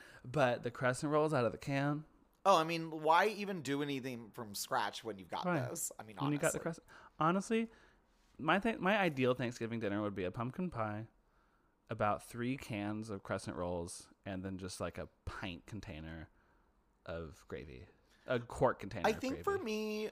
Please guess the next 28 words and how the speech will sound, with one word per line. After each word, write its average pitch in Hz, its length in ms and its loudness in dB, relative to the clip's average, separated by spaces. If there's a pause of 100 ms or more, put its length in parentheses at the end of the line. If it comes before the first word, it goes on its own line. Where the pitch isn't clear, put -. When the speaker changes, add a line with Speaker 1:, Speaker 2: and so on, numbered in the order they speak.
(100)
Speaker 2:
the 180 240 -10
only, 185 420 -4
I 156 100 2
don't 156 220 2
like 226 300 -4
the 202 80 -2
turkey. 131 500 -6
I 131 40 -2
don't 156 120 -2
think 156 140 -8
anyone 110 220 -4
actually 90 300 -10
really 73 180 -14
does. 82 280 -8
Speaker 1:
Turkey's 135 260 -2
bad. 92 280 0 (400)
Speaker 2:
Stuffing. 208 840 0
I 156 80 0
want 139 200 -2
stuffing. 233 840 -2
Speaker 1:
Love 107 180 -6
stuffing. 151 300 -4
Speaker 2:
Candied 170 300 -2
yams, 107 500 -4
which 113 120 -12
are 113 60 -6
my 110 120 -8
favorite. 87 600 -8